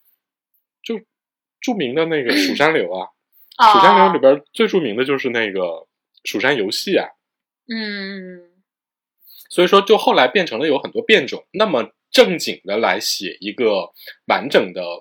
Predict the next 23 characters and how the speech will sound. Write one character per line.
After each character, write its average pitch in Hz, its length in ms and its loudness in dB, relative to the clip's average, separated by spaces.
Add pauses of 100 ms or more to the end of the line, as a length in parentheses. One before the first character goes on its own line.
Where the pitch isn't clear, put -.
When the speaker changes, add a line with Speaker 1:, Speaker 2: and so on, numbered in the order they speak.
Speaker 1:
古 104 180 -8
典 104 220 -2
仙 117 180 -2
侠 110 200 -4
世 - 160 -6
界 110 180 0
的 90 140 -8
文， 87 200 -16
其 - 220 -8
实 - 160 -4
是 117 160 -4
越 110 100 -2
来 82 120 -8
越 90 120 -10
少 - 140 -8
了。 - 320 -16
Speaker 2:
就 330 100 -12
它 403 160 -2
其 311 140 -10
实 294 160 -10
是 302 140 -12
比 190 180 -14
较 226 180 -6